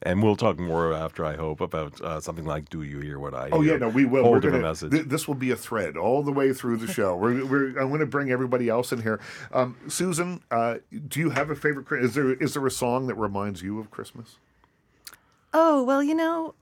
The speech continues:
Speaker 3: uh, I grew up in the Anglican church, so
Speaker 2: Right.
Speaker 3: some of those old Christmas carols really move me a lot. I
Speaker 2: Yeah.
Speaker 3: think, um, in the Deep Midwinter, In the Bleak Midwinter is probably my f-, it's very melancholy, but,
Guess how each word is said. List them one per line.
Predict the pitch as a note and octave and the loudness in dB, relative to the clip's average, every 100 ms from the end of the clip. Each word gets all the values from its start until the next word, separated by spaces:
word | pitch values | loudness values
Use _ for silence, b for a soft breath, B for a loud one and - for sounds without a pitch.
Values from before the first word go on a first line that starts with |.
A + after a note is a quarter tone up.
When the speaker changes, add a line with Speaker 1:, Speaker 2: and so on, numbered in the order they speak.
| - | -8
Speaker 3:
uh, | C4 C4 B3+ B3+ B3 - - | -2 0 0 0 -4 -12 -6
I | C#4+ D#4+ - | -4 -4 -4
grew | C4+ A#3+ | 0 0
up | A#3 | 0
in | A3+ | 0
the | G#3 G3 | 0 -2
Anglican | G3+ G#3 G3+ F#3 | -4 -6 -6 -6
church, | F#3 E3 E3+ - | -6 -8 -8 -8
so | A3 G#3 G#3 G3+ - | -2 -2 -2 -4 -10
Speaker 2:
Right. | - | -14
Speaker 3:
some | - C#4+ E4+ | -4 -2 0
of | D#4 | 0
those | B3+ A#3 - | 0 -2 -4
old | G3+ G3+ G3+ - | -4 -2 -4 -6
Christmas | - A3 G#3+ | -8 -4 -4
carols | - E3 D3 C3+ | -4 -4 -4 -6
really | D#3 D3+ D3+ | -6 -4 -2
move | D3+ D3 | -2 -2
me | D3 | -2
a | C3+ | -2
lot. | C3+ C3 B2+ | -4 -6 -8
I | E3 | -8
Speaker 2:
Yeah. | D#3+ | -4
Speaker 3:
think, | G#3 F3+ - | -4 -4 -4
um, | E3 D#3 D3 - b b b b b | -6 -4 -8 -14 b b b b b
in | G#3 | 4
the | G3+ | 4
Deep | F3+ F#3 - - | 0 -4 -6 -8
Midwinter, | F3 E3 - E3 D#3+ D#3 | -8 -8 -8 -8 -6 -4
In | D3+ | -4
the | D3 | -4
Bleak | E3+ E3+ - | -6 -6 -6
Midwinter | D#3 C#3+ C#3+ D3 D3+ | -6 -4 -4 -4 -8
is | B2+ | -10
probably | - C#3+ C#3 C#3 C3 | -8 -6 -4 -4 -6
my | B2+ | -6
f-, | C3 F#3 | -8 -12
it's | - D#3+ - | -12 -14 -14
very | D#3 F3+ G#3 D3 | -2 4 4 4
melancholy, | C#3+ D3 D3+ C#3+ C#3 A#2+ B2 | 0 0 -2 -4 -6 -10 -10
but, | B2 C3+ | -10 -10